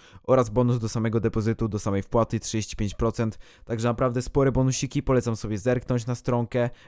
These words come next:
wejść, być może wymienić coś fajnego dla siebie. E, no i link macie w opisie, także zapraszam, a my dzisiaj przechodzimy do omawiania dwóch naklejek. I dokładnie działają na tym samym przykładzie. Specjalnie je wziąłem, bo, no, jest to typ, który warto omówić.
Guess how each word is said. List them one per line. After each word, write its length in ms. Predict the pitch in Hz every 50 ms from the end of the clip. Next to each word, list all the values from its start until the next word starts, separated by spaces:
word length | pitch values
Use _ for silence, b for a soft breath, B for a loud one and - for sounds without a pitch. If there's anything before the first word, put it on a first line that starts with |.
| b b
wejść, 520 | 87 92 107 107 107 110 - - - - b b b b b b
być 180 | 120 117 -
może 240 | 101 101 98 87 98
wymienić 400 | 82 95 107 117 127 139 131 -
coś 140 | - 135 -
fajnego 380 | - 127 127 123 123 117 123
dla 120 | 120 120 117
siebie. 360 | - - 117 110 117 113 110 B B B B 135 117 B B -
E, 260 | - 87 90 87 85 - -
no 200 | - 123 143 175
i 100 | 180 180
link 220 | 170 160 151 -
macie 240 | - 135 127 - 127
w 60 | 107
opisie, 360 | 110 104 - 92 - - 87 85
także 300 | - 98 90 95 107 104
zapraszam, 560 | 110 104 - 113 120 120 - 139 135 135 - - - -
a 80 | 123
my 140 | 127 127 123
dzisiaj 260 | 117 107 - 127 117
przechodzimy 460 | - - - 113 110 90 113 110 113
do 80 | 104 107
omawiania 520 | 98 98 95 95 98 101 101 104 104 104 104 - - _ - _ _ _ _ _ _ _ _ _ _ _ -
dwóch 300 | 123 107 92 123 - -
naklejek. 500 | 120 110 - 110 98 85 - - - - - B B B B B B B B -
I 80 | 135
dokładnie 440 | 127 147 135 - 156 143 143 147 143
działają 360 | 123 127 131 127 127 127 123
na 120 | 127 127 120
tym 140 | 120 117 113
samym 280 | - - 120 120 123
przykładzie. 580 | 110 - - - - 143 143 135 139 139 135 - - _ _ _ -
Specjalnie 560 | - - - - 143 - 160 139 131 131 127
je 80 | 123 117
wziąłem, 500 | 117 117 135 127 131 127 127 127 131 120
bo, 480 | 107 113 117 117 117 120 120 120 - - - -
no, 220 | - 120 120 120 120
jest 180 | 117 117 -
to 100 | - 120
typ, 340 | - _ - 135 127 123 -
który 320 | - - - 113 113 113
warto 320 | 98 117 110 110 - - 113
omówić. 540 | 107 110 107 107 98 113 135 156 - -